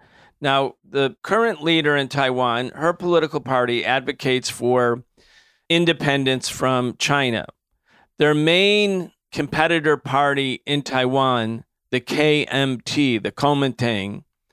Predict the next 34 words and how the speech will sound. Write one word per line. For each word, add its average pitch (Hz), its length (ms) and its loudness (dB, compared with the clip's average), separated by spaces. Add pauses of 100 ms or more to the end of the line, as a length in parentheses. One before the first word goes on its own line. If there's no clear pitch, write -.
(240)
he's 202 300 0
in 220 140 2
China. 185 500 0 (180)
He's 196 240 0
in 220 80 2
China 185 340 2
for 165 180 0
a 147 60 2
twelve-day 160 520 2
trip. 160 340 0
That's 220 240 2
an 190 120 2
unprecedented 147 800 0
trip, 131 260 -2
too. 180 400 2 (640)
And 143 200 0
he's 208 360 2
making 165 360 0
the 147 80 0
point 135 400 -4
that 135 180 0
they, 165 380 4
the 143 120 -2
K 151 300 0
M 143 100 0
T, 139 320 0
the 123 140 -4
Kuomintang, 135 640 -2
the 120 80 -4
nationalist 135 640 -2
forces 123 500 -2
who 131 140 -2
are 120 180 2
in 127 480 -4